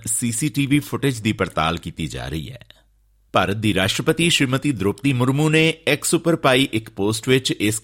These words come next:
ਘਟਨਾ ਤੇ ਦੁੱਖ ਦਾ ਪ੍ਰਗਟਾਵਾ ਕੀਤਾ। ਪ੍ਰਧਾਨ ਮੰਤਰੀ ਨਰਿੰਦਰ ਮੋਦੀ ਨੇ ਵੀ ਐਕਸ ਤੇ ਲਿਖਿਆ ਕਿ ਨਵੀਂ ਦਿੱਲੀ ਰੇਲਵੇ ਸਟੇਸ਼ਨ ਤੇ ਮਚੀ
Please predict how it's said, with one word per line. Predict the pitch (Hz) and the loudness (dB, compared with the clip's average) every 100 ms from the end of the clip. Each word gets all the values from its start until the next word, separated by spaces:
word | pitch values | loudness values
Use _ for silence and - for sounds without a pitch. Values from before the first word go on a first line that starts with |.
| 104 | -6
ਘਟਨਾ | - 107 113 | -2 -2 0
ਤੇ | 123 117 | 0 0
ਦੁੱਖ | 92 120 135 | 0 -2 0
ਦਾ | 104 | -2
ਪ੍ਰਗਟਾਵਾ | 92 85 - 78 73 76 | -2 -6 -8 -10 -8 -8
ਕੀਤਾ। | 73 64 - - - _ _ _ | -12 -14 -14 -16 -20 _ _ _
ਪ੍ਰਧਾਨ | - 113 123 | -4 2 4
ਮੰਤਰੀ | 143 160 185 180 | 4 2 4 4
ਨਰਿੰਦਰ | 135 110 113 117 | 6 4 4 2
ਮੋਦੀ | 104 90 107 | 2 0 2
ਨੇ | 113 120 110 | 4 4 4
ਵੀ | 113 160 - | 4 2 0
ਐਕਸ | 104 - | -4 -4
ਤੇ | - 92 | -2 -2
ਲਿਖਿਆ | 80 - 110 117 | -2 0 2 2
ਕਿ | 123 120 | 0 0
ਨਵੀਂ | 110 139 | 0 2
ਦਿੱਲੀ | 139 147 151 | 2 4 4
ਰੇਲਵੇ | 104 107 117 | 4 4 2
ਸਟੇਸ਼ਨ | 113 107 - 123 | 0 -2 -4 -2
ਤੇ | 135 | 0
ਮਚੀ | 104 87 - | 0 -2 -4